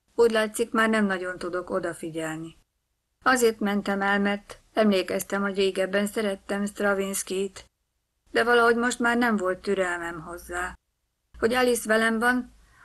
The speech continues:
abban egyedül az a rossz, hogy most úgy érzem, küzdenem kell ez ellen. Szeretném megállítani az időt, befagyasztani magam ezen a szinten, és el nem engedni őt.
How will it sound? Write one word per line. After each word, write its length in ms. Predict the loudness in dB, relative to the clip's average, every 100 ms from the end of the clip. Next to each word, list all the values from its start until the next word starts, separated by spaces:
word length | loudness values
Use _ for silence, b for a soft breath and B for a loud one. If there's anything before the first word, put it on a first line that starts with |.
| B B
abban 280 | -2 0 0
egyedül 380 | 2 2 2 2
az 160 | 4
a 100 | 2
rossz, 240 | 2 0 -2
hogy 120 | -2
most 260 | -2 -4
úgy 160 | -2 0
érzem, 400 | 2 2 0 -2
küzdenem 560 | -4 -4 -4 -6 -8 -8
kell 280 | -4 -4
ez 280 | -4 -6 -6
ellen. 580 | -6 -6 -6 -8 -10 -14 _ _ _ _ _ _
Szeretném 540 | -4 -4 -2 -6 -4
megállítani 840 | -4 -2 -2 -2 -6 -6 -8 -6
az 160 | -8 -8
időt, 580 | -10 -8 -8 -8 -16 _ _ _ _ _ _
befagyasztani 840 | -2 0 2 0 0 -6 -4 -4 -2
magam 360 | -2 -2 -2 -4
ezen 280 | -8 -8
a 80 | -8
szinten, 520 | -8 -8 -8 -8 -8
és 340 | -8 -8 -10 -10 _ _ _
el 180 | -6 -6
nem 220 | -6 -10
engedni 580 | -10 -8 -8 -8 -10 -12
őt. 400 | -12 -12 -18 -20